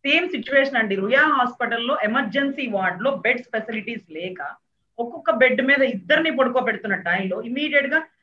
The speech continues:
యూనివర్సిటీ నుంచి వెళ్ళగానే మమ్మల్ని అక్కడ పడుకోబెట్టి, అంటే ఆ బెడ్ మీద already ఒక పెద్ద ఆయన పడుకున్నారండి, ఆయన కాళ్ళ వైపుగా మా తల పెట్టుకొని మమ్మల్ని పడుకోమన్నారండి.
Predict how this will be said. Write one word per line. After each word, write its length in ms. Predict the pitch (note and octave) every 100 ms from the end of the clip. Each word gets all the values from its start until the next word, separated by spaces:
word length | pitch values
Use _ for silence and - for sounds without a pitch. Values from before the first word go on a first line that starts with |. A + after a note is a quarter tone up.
| _ B3+
యూనివర్సిటీ 400 | C#4+ C4+ C4 B3+
నుంచి 240 | C4 A3+
వెళ్ళగానే 640 | G3+ G3+ B3 B3+ F#3 G3+
మమ్మల్ని 340 | D4 C4 A#3+ G#3+
అక్కడ 260 | G#3+ A#3
పడుకోబెట్టి, 580 | - F#3+ A#3 G3+ F3+ F3+
అంటే 200 | F#3+ G#3+
ఆ 260 | - G3+ F#3
బెడ్ 200 | G3+ G#3
మీద 220 | B3 F#3+
already 320 | E3 F#3+ A#3+
ఒక 180 | B3+ -
పెద్ద 160 | F#3 G#3
ఆయన 140 | G#3+
పడుకున్నారండి, 720 | G3 F#3+ G3 F#3+ F3+ G#3 - _ _ -
ఆయన 140 | G#3 G#3
కాళ్ళ 420 | - F#3+ A3+ C#4+
వైపుగా 380 | C4 B3 B3+ C#4
మా 140 | B3+
తల 260 | A3 G#3 A3+
పెట్టుకొని 380 | A#3+ - C4+ B3+
మమ్మల్ని 320 | G#3+ A3+ A#3
పడుకోమన్నారండి. 680 | G3 F#3+ G3 E3 D3 C#3